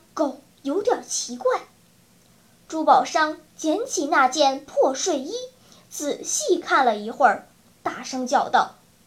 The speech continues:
：“啊，这件睡衣不是我的！我的睡衣胸口处有一块污渍。”“那我知道是怎么一回事儿了。”珠宝商的老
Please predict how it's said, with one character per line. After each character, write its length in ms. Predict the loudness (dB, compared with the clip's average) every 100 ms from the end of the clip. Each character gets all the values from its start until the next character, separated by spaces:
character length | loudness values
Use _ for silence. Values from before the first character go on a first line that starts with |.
| _ _ _ _ _ _
：“啊， 760 | 12 12 12 12 12 8 0 _ _ _
这 160 | 0
件 160 | 2 2
睡 240 | 2 0
衣 400 | 0 2 0 0 -12
不 280 | -4 4 6
是 180 | 8 8 8 10
我 220 | 8 8
的！ 240 | 4 2 -6 _ _ _
我 220 | 0 2 4
的 240 | 4 2
睡 280 | 0 0 0
衣 220 | 2 -2
胸 240 | -2 0 0 2
口 240 | 2 2
处 320 | 2 0 0 -4 2
有 200 | 4 4
一 100 | 2
块 260 | 8 8
污 120 | 8 0 -4 -4
渍。 380 | 0 0 0 -4 _ _ _ _ _ _ _ _ _ _ _ _ _ -4
”“那 140 | -2
我 120 | -2
知 220 | -4 -4 -2
道 300 | 2 4 2
是 220 | -4 -8 -2
怎 180 | -2
么 100 | -2
一 140 | -6 -6
回 220 | -4 -4
事 120 | 2
儿 140 | 2 4
了。” 240 | 2 -2 _ _ _ _ _ _ _ _ _ _ _ _ _ _
珠 140 | -4 -2
宝 160 | -4 -6
商 220 | -8 -10 -6
的 100 | -6
老 220 | -6 -18